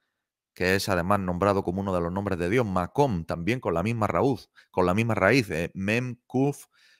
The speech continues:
vav mem. Sí, tra-, se traduce como lugar, ¿no? Mekim, fundador.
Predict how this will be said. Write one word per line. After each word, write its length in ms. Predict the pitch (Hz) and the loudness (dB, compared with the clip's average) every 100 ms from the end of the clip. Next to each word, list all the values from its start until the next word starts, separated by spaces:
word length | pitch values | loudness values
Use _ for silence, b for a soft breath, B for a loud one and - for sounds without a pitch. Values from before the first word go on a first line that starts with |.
| b - | b -16
vav 380 | 87 110 113 95 | -2 2 2 0
mem. 600 | 113 139 95 82 76 69 _ _ _ - _ _ _ _ _ | 0 2 2 -4 -8 -16 _ _ _ -20 _ _ _ _ _
Sí, 240 | - 78 80 | -8 -6 -4
tra-, 220 | 80 73 | -4 -4
se 120 | - | -4
traduce 340 | 71 90 95 | -2 0 0
como 200 | 98 82 | 0 0
lugar, 400 | 78 80 127 98 | 2 6 6 6
¿no? 260 | 82 151 - _ _ _ _ - _ | 0 -8 -12 _ _ _ _ -20 _
Mekim, 720 | 87 92 90 - 160 131 85 - | -4 0 0 4 6 6 2 -2
fundador. 680 | - 87 85 85 135 117 - | -8 -4 0 6 6 6 2